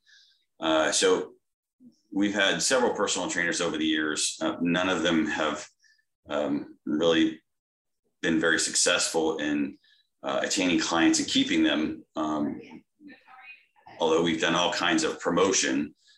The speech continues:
uh, we used to do a sixty-day intro to fitness where we, we let people work with a trainer initially. Um,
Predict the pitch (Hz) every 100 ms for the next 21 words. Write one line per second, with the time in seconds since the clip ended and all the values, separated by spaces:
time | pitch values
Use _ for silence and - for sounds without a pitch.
0 | _ _ - 76 76 - 82 - 80 85
1 | 80 78 - - - - - 95 - 85
2 | 82 78 80 78 73 - 80 76 73 78
3 | 73 71 - 76 78 - - 80 78 78
4 | - 82 76 92 104 - 73 - 76 73
5 | 71 80 78 76 71 - - - - _
6 | _ _ - 80 76 71 69